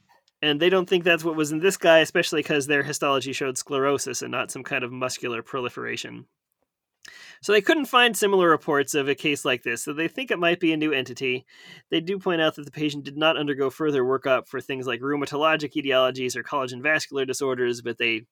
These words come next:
just thought that was unlikely. And they point out that what bothered this patient was just the fact that his eyebrows were sparse. So why were they sparse when all that was down in the sub-Q was sclerosis? So they suggest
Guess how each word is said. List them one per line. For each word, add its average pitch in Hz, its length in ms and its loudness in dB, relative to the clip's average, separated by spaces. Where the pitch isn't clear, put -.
just - 200 -14
thought 113 240 -8
that 107 160 -10
was 117 120 -12
unlikely. 131 640 -2
And 226 160 -2
they 262 80 0
point 254 260 2
out 220 140 4
that 214 100 0
what 247 160 0
bothered 220 320 4
this 302 220 2
patient 185 500 2
was 240 200 -4
just 269 200 -4
the 226 80 -8
fact 185 260 0
that 185 100 -2
his 185 200 -4
eyebrows 143 500 0
were 135 120 -2
sparse. - 720 -6
So - 160 -2
why 220 360 2
were 185 180 2
they 156 140 2
sparse 120 680 -4
when 139 240 -6
all 143 160 2
that 147 160 -2
was 135 180 -2
down 131 360 2
in 127 140 -4
the 123 200 -6
sub-Q 131 500 -2
was 120 140 -2
sclerosis? 110 640 -10
So 127 240 -4
they 156 180 0
suggest 151 800 -2